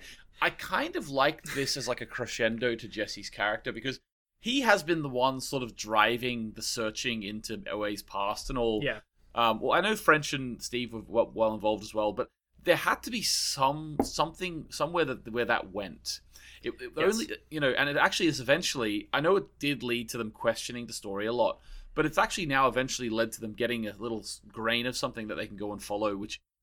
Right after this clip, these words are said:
Speaker 1: we all know is probably gonna be the correct grain to follow.
Speaker 2: Yeah. So I, I think how he gets to it is a little bit implausible.
Speaker 1: Mm.
Speaker 2: Um, you know, this idea that, like, Jesse looked up every copper mine in North America when Hap
Speaker 1: It was
Speaker 2: told us
Speaker 1: five hundred thousand.
Speaker 2: in,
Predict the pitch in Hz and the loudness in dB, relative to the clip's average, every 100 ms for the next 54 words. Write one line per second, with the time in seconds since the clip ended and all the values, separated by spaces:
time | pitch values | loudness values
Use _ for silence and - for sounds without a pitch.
0 | _ 104 107 117 110 104 101 95 - - | _ -6 0 0 0 0 0 -2 -8 -14
1 | - 104 98 101 98 90 95 90 98 95 | -8 -6 -4 -6 -6 -8 -10 -12 -10 -10
2 | - - 95 90 90 - 104 110 104 - | -10 -16 -12 -12 -12 -8 -2 -2 -2 -6
3 | _ _ _ 156 135 95 - _ _ _ | _ _ _ -2 -2 -2 -10 _ _ _
4 | - 156 147 139 135 156 - 156 214 180 | -2 2 2 2 2 4 4 2 -2 8
5 | 185 160 156 - - 147 127 127 131 135 | 8 10 6 4 2 2 2 0 -2 -2
6 | 135 143 151 147 156 170 160 156 180 185 | -4 2 2 2 0 0 0 0 2 2
7 | - 139 127 127 123 123 - 139 123 123 | 4 8 8 6 2 -10 -6 -2 0 0
8 | 143 147 139 143 135 113 135 135 139 - | 4 6 8 6 4 2 4 4 0 -10
9 | 147 160 139 139 135 - 135 - 139 135 | -2 0 2 2 0 2 0 2 0 0
10 | 135 139 139 131 127 120 127 123 123 127 | 2 2 2 2 0 0 -4 -6 0 4
11 | 123 120 120 110 - _ _ 131 123 120 | 4 2 -4 -4 -10 _ _ 2 4 4
12 | 117 - 139 143 - 190 - 190 156 147 | 0 0 2 2 8 8 10 8 8 8
13 | 147 - - | 6 6 -6